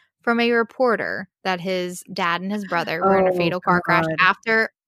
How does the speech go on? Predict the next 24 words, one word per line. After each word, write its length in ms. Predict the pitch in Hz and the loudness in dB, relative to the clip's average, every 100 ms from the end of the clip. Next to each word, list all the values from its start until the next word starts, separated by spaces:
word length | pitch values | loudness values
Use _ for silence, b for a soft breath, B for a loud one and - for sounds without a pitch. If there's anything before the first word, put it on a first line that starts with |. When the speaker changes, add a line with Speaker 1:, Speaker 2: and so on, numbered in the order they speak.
| - | 0
Speaker 1:
practice, 540 | 208 202 - 104 - | 2 2 -2 -6 -2
after 180 | 190 180 | -4 0
Speaker 2:
Yeah. 80 | 180 | 2
Speaker 1:
rugby 300 | 165 202 214 | 4 2 -2
practice. 600 | 190 147 - 139 208 - | -2 -2 -2 -8 -8 -6
Speaker 2:
Yeah. 240 | 180 160 143 B - | 0 0 -2 B -2
Speaker 1:
Um, 520 | 208 202 196 196 190 - 202 | 2 4 2 0 -4 -8 -4
and 340 | 190 185 185 185 | -2 0 -2 0
Danny 320 | 214 220 208 | 2 2 0
is 100 | 190 | -4
horrified 560 | - 214 294 190 175 180 | 0 4 4 4 2 2
at 120 | 180 | 0
that 340 | 170 165 175 - | 2 2 2 -2
and, 600 | 185 185 180 175 175 185 | -6 -4 -4 -6 -8 -10
you 180 | 190 196 | -6 -4
know, 240 | 180 175 | -2 -4
very 340 | 185 208 220 214 | -2 2 2 2
understanding, 680 | 190 196 - 190 180 185 180 | 0 -4 -2 -4 -2 -4 -4
and 120 | 185 | -6
she's 280 | - 202 190 | -4 -4 -2
like, 160 | 185 B B B _ - | -4 B B B _ 4
"If 360 | 247 247 - _ _ _ _ - | 4 4 -8 _ _ _ _ -14
somehow," 840 | - - 240 240 294 330 339 233 | -12 -2 2 4 2 0 4 4
because 340 | 196 208 214 | 2 0 -2